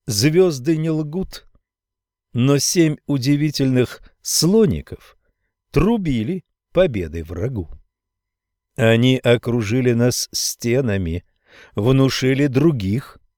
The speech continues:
порицать. Родная, прости, это демоны. Похитили наши сердца.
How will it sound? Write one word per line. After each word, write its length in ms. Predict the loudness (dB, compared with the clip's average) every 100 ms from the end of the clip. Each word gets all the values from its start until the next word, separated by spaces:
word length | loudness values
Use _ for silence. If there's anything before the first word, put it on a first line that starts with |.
| _
порицать. 760 | -2 0 -4 -8 -10 -12 -18 -20 _ _ _ _ _ _ _ _ _ -4
Родная, 680 | 0 2 0 -2 -4 -6 -12 _ _ _ _ _
прости, 600 | -2 -2 -2 -12 -16 -18 _ _ _ _ -4
это 460 | -2 -2 -6 -14 _ _ _ _ _ -16
демоны. 720 | -12 -4 -2 -2 -6 -16 _ _ _ _ _ _ _ _ _ _
Похитили 760 | 0 0 -4 -8 -10 -16 -20 _ _ _ _ _
наши 560 | -8 -6 -6 -10 -16 -20 _ _ _
сердца. 680 | -10 -8 -8 -10 -10 -10